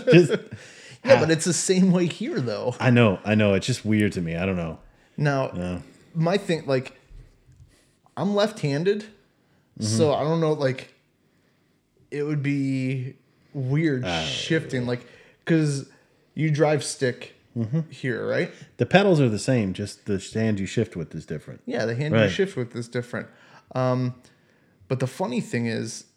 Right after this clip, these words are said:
Speaker 2: is, you know, you get used to that.
Speaker 1: Mm-hmm.
Speaker 2: Last Saturday, our friend Phil that we were talking to on the phone, I went to his house and I picked up a bunch of lumber. Um,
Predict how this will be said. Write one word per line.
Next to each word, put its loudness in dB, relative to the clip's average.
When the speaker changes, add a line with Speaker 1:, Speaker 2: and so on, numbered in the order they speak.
Speaker 2:
is, -4
you 0
know, 0
you -4
get -4
used -8
to -6
that. -8
Speaker 1:
Mm-hmm. 2
Speaker 2:
Last 0
Saturday, -2
our -6
friend -4
Phil -2
that -2
we -2
were -4
talking -4
to -6
on -4
the -8
phone, -4
I -8
went -2
to -2
his 0
house -2
and -6
I -6
picked -8
up -4
a -4
bunch -4
of -8
lumber. -6
Um, -4